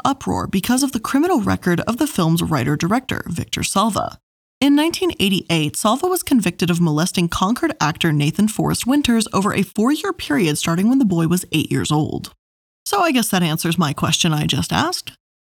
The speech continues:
Disney hired this child molester after the crime was already committed.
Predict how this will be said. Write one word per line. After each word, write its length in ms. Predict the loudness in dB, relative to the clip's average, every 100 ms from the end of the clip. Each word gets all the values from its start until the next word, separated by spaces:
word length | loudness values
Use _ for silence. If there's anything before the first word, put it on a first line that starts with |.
| _
Disney 300 | -2 2 2
hired 400 | 4 2 2 0
this 140 | -2 -2
child 240 | 0 2
molester 480 | 2 2 0 -2 -4 _ _ _ -2
after 260 | -2 0
the 100 | 0
crime 240 | 0 0 0
was 140 | 0
already 240 | 0 0
committed. 460 | 0 0 0 -2